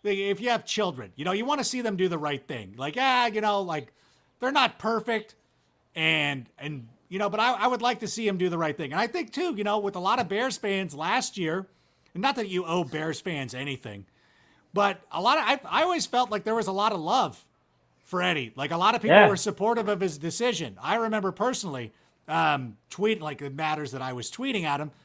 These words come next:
Speaker 1: but it's like, "Hey man, like, I, I will never hold this against you. Never. Like, go, whatever you think is the best decision for you and your family, do what you gotta do." I support that one hundred percent. I just, and again, you still don't owe us anything.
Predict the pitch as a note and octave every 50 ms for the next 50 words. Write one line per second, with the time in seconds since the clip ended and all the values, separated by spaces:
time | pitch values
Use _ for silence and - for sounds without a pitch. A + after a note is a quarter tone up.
0 | _ _ _ - G#3 A3+ A3 A#3 B3+ B3 A3+ C4 C#4+ C#4 A3+ A3 A#3 B3 B3 G#3+
1 | G#3+ A3 G#3 - G3 C4 D#4 - F#3+ G3 - - G3+ C#4+ D#4+ D#4 C#4 B3 A3 A3+
2 | A#3+ A3+ A3+ G#3+ E3 F#3+ G#3 E3+ F#3 F3+ - F#3 E3 C#3 C#3+ B2+ A2+ - - G#2+
3 | F#2 F2 _ _ _ _ _ _ _ _ _ _ - E3 F3 G#3 A3+ B3+ B3+ A#3
4 | - A#2 G2 - _ _ _ _ _ _ - G#3+ A#3+ - - C#4+ D4+ D4+ C4+ G#3
5 | F#3 E3+ F3 F3 D#3 - - C#3+ C3+ C3+ C#3+ F3 - D4 D4+ D#4 C#4 C4+ C4 -
6 | F3+ A#3 A3 F3+ G3 D3+ C#3+ E3+ C3+ F3 F3 F#3 F#3+ F#3+ - - D#3 E3 D#3+ -
7 | F#3 F3 C#3+ F3+ F3 E3+ E3+ E3+ D3 D3 E3+ F#3 F#3 F3 E3+ D#3+ D3 - - F3+
8 | F3 E3+ E3+ E3 E3 D#3+ D#3 D3+ _ _ _ _ _ _ _ - _ _ C3 E3+
9 | A3 A#3+ A#3+ A#3 - G#3+ F3 F3+ E3+ E3+ D#3+ C#3 C3 C3 A2+ G2 - C3+ E3+ G#3
10 | G3+ G#3 A#3 G3 - F#3 F#3+ F#3 F3 F#3+ E3 D#3 C#3+ D3+ D3 C3+ D3 C3+ C#3 -
11 | - B2+ - C#3 B2+ A2+ F#2 _ _ _ _ _ _ _ _ _ _ _ _ _
12 | _ _ - - F3+ A3 C4+ D#4 D4+ G#3 F3+ A3+ B3 B3 A3 A3+ C4 C#4 B3+ C4
13 | C#4+ D4+ C#4 A#3 A3 A#3 A3+ - - - D#4+ F4+ F#4 A3+ B3+ C#4 C4 G#3 F3 F#3
14 | F#3+ G#3+ G#3+ A3 G3+ - - - F3 F3 F3+ F3+ D#3+ - - C3 G2+ G2 G2 F#2